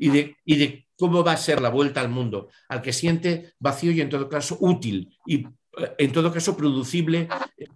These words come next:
in-, instrumentalmente por él para la propia satisfacción, terrible, ¿eh? Porque no hay más que un,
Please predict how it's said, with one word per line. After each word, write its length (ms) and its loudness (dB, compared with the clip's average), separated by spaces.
in-, 260 0
instrumentalmente 880 -2
por 160 -2
él 400 2
para 180 2
la 140 2
propia 300 -2
satisfacción, 760 -6
terrible, 560 0
¿eh? 300 -4
Porque 240 -2
no 180 2
hay 180 0
más 240 -2
que 120 -6
un, 340 -6